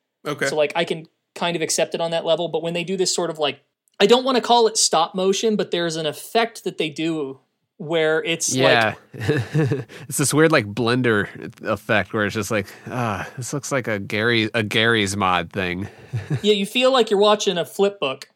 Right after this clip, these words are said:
Speaker 1: Like what
Speaker 2: It's
Speaker 1: they
Speaker 2: really
Speaker 1: did
Speaker 2: weird.
Speaker 1: with, uh, with, uh, Into the Spider-Verse?
Speaker 2: Uh, kinda, but that was done very intelligently.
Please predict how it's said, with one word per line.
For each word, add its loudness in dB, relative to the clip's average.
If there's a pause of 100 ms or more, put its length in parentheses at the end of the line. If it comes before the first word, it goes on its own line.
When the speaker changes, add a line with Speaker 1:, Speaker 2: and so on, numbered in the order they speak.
(260)
Speaker 1:
Like 2
what 0
Speaker 2:
It's 2
Speaker 1:
they 2
Speaker 2:
really 6
Speaker 1:
did 0
Speaker 2:
weird. 2
Speaker 1:
with, -2
uh, 2
with, -4
uh, -2
Into 0
the -4
Spider-Verse? 0 (720)
Speaker 2:
Uh, 8 (160)
kinda, 4
but -2
that 2
was -2
done 0 (300)
very 0
intelligently. -4